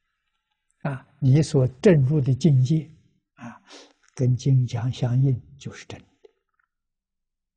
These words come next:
啊，那就，就是正确，不是错误的。如果你入这个境界，到西方极乐世界，不对呀，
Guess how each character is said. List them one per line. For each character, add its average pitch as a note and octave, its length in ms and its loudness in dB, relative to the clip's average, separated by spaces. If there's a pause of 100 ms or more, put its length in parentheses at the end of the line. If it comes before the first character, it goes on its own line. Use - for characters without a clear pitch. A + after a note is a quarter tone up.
(220)
啊， - 280 -6
那 C#3 120 0
就， A#2+ 240 -2
就 A#2+ 220 -8
是 - 220 -12
正 G2+ 200 -6
确， - 240 -16 (240)
不 C#3 120 -4
是 - 160 -8
错 - 200 -14
误 - 80 -20 (120)
的。 - 100 -20 (540)
如 G#3+ 420 8
果 D#3+ 240 6
你 C3+ 140 6
入 F#3+ 260 6
这 D3+ 180 2
个 C#3 80 2
境 D3 240 2
界， C#3 200 2
到 D3 200 -4
西 F3 200 -2
方 C3+ 240 -2
极 D3 100 -4
乐 C#3+ 160 0
世 C#3+ 160 -6
界， C#3 100 -6
不 D3+ 220 -6
对 C4+ 280 4
呀， F#3 280 -6